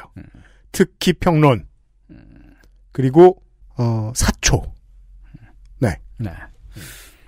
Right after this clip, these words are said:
Speaker 2: 한국의 힙합이 처음 들어올 때도, 그리고
Speaker 1: 음.
Speaker 2: 아직까지도
Speaker 1: 예.
Speaker 2: 그런 얘기 많이 하거든요. 락에 대해서랑 똑같아요.
Speaker 1: 음.
Speaker 2: 음악 장르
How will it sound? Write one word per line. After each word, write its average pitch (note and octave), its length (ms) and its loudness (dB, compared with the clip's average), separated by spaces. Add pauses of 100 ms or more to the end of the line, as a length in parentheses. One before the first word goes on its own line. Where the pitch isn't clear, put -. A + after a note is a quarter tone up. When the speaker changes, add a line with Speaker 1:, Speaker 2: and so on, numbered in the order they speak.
(1500)
Speaker 2:
한국의 E3+ 380 2
힙합이 D#3+ 240 -2
처음 E3+ 220 -2
들어올 G#2+ 260 -2
때도, F2+ 400 -12 (120)
그리고 A#2+ 260 0
Speaker 1:
음. A#2 40 2
Speaker 2:
아직까지도 G2 800 -6 (460)
Speaker 1:
예. F2 160 -14 (380)
Speaker 2:
그런 C3+ 180 0
얘기 A#2+ 140 0
많이 A2 200 0
하거든요. G2+ 600 -4
락에 B2 240 0
대해서랑 A#2 360 0
똑같아요. - 480 -14 (160)
Speaker 1:
음. E2 140 -18 (1000)
Speaker 2:
음악 F3+ 400 2 (220)
장르 D3+ 400 -2